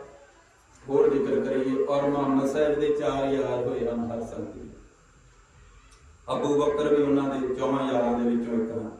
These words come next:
ਉਹਨਾਂ ਵੀ ਇੱਥੇ ਇਸ਼ਾਰਾ ਕੀਤਾ ਸੀ ਇਸ ਧਰਤੀ ਵੱਲ ਕਿ ਇੱਥੇ ਨੇਕ ਕਲੰਕ ਅਵਤਾਰ ਨੇ ਖੇਲ ਖੇਲਣੀ ਹੈ, ਇੱਥੇ ਉਹਨੇ ਆਉਣਾ ਹੈ ਇਸ ਨਗਰ ਦੇ ਵਿੱਚ, ਇੱਥੇ ਉਹ ਆਊਗਾ।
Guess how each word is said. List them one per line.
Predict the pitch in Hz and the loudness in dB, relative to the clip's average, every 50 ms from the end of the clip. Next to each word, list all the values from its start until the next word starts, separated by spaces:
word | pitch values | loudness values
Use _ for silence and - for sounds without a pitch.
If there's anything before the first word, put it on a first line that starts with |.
| - - _ _ _ - - _ - _ - - | -20 -20 _ _ _ -20 -20 _ -20 _ -8 -2
ਉਹਨਾਂ | 160 156 - 202 214 214 214 208 202 | 0 2 2 4 4 4 4 2 2
ਵੀ | 202 190 | 2 2
ਇੱਥੇ | 185 185 - 190 185 | 2 2 2 0 0
ਇਸ਼ਾਰਾ | 175 - - 143 - 165 156 - - | 2 2 0 0 0 0 0 0 0
ਕੀਤਾ | - - 175 165 170 165 156 160 156 | 0 -2 -6 -6 -4 -2 -2 0 0
ਸੀ | 147 147 143 | 0 0 0
ਇਸ | 143 143 139 | -2 -2 -2
ਧਰਤੀ | 147 - 120 117 117 120 117 117 | -2 -2 -2 -2 -2 -4 -4 -2
ਵੱਲ | 117 120 117 - - - - - - _ _ _ _ _ _ _ _ _ _ _ _ _ _ _ - | -2 -2 -4 -6 -10 -14 -18 -20 -20 _ _ _ _ _ _ _ _ _ _ _ _ _ _ _ -8
ਕਿ | 160 165 | -6 -4
ਇੱਥੇ | 160 165 165 160 160 165 175 185 170 | -4 -2 -2 0 0 0 2 2 2
ਨੇਕ | 151 147 151 185 - - | 2 2 2 2 2 2
ਕਲੰਕ | - - 175 165 160 | 2 0 0 0 0
ਅਵਤਾਰ | 160 160 156 151 151 147 147 151 151 | 2 2 2 4 4 2 2 2 0
ਨੇ | 165 175 170 - - - | 0 -2 -2 -4 -4 -2
ਖੇਲ | 160 - - - - 156 | 0 2 4 4 4 2
ਖੇਲਣੀ | 160 156 143 139 - | 2 2 2 0 0
ਹੈ, | - - - - - - - - - 107 - - - - - - - _ _ _ _ _ _ _ - - | 0 -2 -2 -4 -8 -12 -18 -18 -18 -16 -16 -16 -18 -20 -20 -20 -20 _ _ _ _ _ _ _ -10 -2
ਇੱਥੇ | 160 160 160 180 190 | 0 0 2 2 2
ਉਹਨੇ | 190 185 185 185 - - | 2 4 2 2 0 0
ਆਉਣਾ | 147 143 - 156 175 196 | -2 -2 0 2 2 2
ਹੈ | 190 175 165 | 2 2 2
ਇਸ | 160 160 147 | 2 0 0
ਨਗਰ | 143 135 127 120 120 - | -2 -2 -2 -4 -4 -4
ਦੇ | 120 120 123 | -4 -4 -4
ਵਿੱਚ, | 120 113 110 - - - - - - - | -4 -4 -6 -8 -12 -16 -20 -20 -12 -4
ਇੱਥੇ | 151 160 160 160 160 185 | -2 0 0 0 0 0
ਉਹ | 180 175 165 160 | 0 2 4 4
ਆਊਗਾ। | 147 160 - 175 160 - - | 4 4 4 2 0 -2 -4